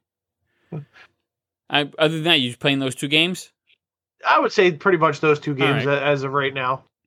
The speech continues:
Speaker 1: Yeah, no, I, I've been,
Speaker 2: Um,
Speaker 1: I've been playing the Callisto Protocol.
Speaker 2: I, I have to finish that. Yeah, I'm, I'm about, I'd say I'm probably about two to three hours in.
Speaker 1: Okay, so you got, like, you know, you got, like, another, like, ten hours to go.
Speaker 2: Yeah.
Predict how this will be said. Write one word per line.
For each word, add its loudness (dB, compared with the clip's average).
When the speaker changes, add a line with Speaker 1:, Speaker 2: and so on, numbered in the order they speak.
Speaker 1:
Yeah, 2
no, 0
I, 2
I've 2
been, 4
Speaker 2:
Um, -6
Speaker 1:
I've 0
been -4
playing 0
the -2
Callisto -2
Protocol. -2
Speaker 2:
I, 4
I 0
have 2
to -2
finish -4
that. -2
Yeah, -4
I'm, -2
I'm 4
about, 2
I'd 0
say 4
I'm 2
probably 4
about 2
two 2
to -6
three 2
hours 0
in. -12
Speaker 1:
Okay, -2
so -10
you -2
got, 2
like, 2
you -2
know, -4
you -4
got, 0
like, -2
another, -4
like, -8
ten -2
hours -2
to -10
go. -12
Speaker 2:
Yeah. 4